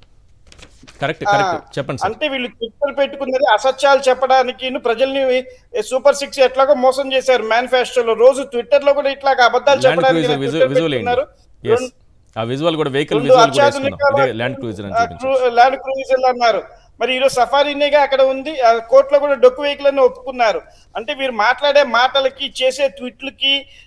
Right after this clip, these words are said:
Speaker 2: అక్కడ కార్యాచరణలో ఉన్న వాటికి ఎటువంటి సంబంధం లేదని ప్రజలందరూ అర్థం చేసుకోవాలండి.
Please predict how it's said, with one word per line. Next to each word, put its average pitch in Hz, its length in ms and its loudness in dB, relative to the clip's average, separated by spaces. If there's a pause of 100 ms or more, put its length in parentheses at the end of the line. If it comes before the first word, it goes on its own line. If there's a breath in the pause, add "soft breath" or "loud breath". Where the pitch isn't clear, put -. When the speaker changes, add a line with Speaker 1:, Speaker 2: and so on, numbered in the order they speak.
(120)
Speaker 2:
అక్కడ 214 200 -2
కార్యాచరణలో 269 680 2
ఉన్న 247 220 0
వాటికి 269 380 2
ఎటువంటి 254 360 -2
సంబంధం 277 500 -4
లేదని 269 260 4
ప్రజలందరూ 262 560 -2
అర్థం 247 320 -2
చేసుకోవాలండి. 196 800 -2